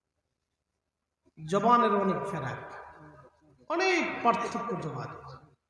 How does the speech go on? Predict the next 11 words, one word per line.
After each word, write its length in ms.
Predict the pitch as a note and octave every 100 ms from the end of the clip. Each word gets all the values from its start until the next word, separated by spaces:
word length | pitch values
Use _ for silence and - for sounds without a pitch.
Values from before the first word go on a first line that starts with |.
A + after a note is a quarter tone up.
| _ _ _ _ _ - - - - _ _ _ _ _ _ F4+ F4+ - -
কি 100 | G4 F#4+ D#4+
ওয়াজ 240 | E4+ D#4+ - -
সেই 160 | D4+ C4
দিন 120 | B3+ -
খাজা 220 | A#3+ B3 A#3+
বাবা 160 | A#3 G#3+ A3
করলেন 340 | A3+ G#3+ F#3+ F3
যে 60 | G3+
আর 60 | G3 G3+
মানুষ 240 | A#3 B3+ - -
কালেমা 300 | G#3 G3